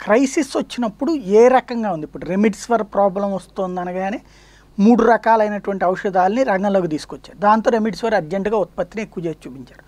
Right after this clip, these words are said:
ఒక సంక్షోభ నివారణకి ఎన్ని ప్రత్యామ్నాయాలు ఉంటాయో అన్నీ చూడాలి.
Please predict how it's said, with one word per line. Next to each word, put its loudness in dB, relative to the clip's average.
ఒక -4
సంక్షోభ 2
నివారణకి 2
ఎన్ని 0
ప్రత్యామ్నాయాలు 0
ఉంటాయో -2
అన్నీ 0
చూడాలి. -4